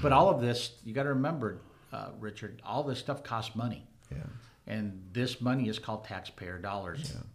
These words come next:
Speaker 1: All that stuff has to be under consideration.
Speaker 2: Right.
Speaker 1: Be strategic about doing that.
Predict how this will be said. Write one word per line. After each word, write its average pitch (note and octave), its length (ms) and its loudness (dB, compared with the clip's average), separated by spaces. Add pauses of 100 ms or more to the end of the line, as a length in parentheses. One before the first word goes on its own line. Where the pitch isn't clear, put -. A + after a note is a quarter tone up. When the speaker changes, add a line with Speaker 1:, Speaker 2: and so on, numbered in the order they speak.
(120)
Speaker 1:
All C3+ 180 2
that B2 160 2
stuff A2 240 -4
has G#2+ 200 -4
to - 80 -10
be G2+ 160 -6
under F#2+ 140 -4 (100)
consideration. F2+ 720 -4
Speaker 2:
Right. C#2+ 320 -4 (220)
Speaker 1:
Be B2 120 4
strategic A#2+ 640 2
about D#2+ 300 -2
doing D#2+ 260 -8
that. D#2 220 -14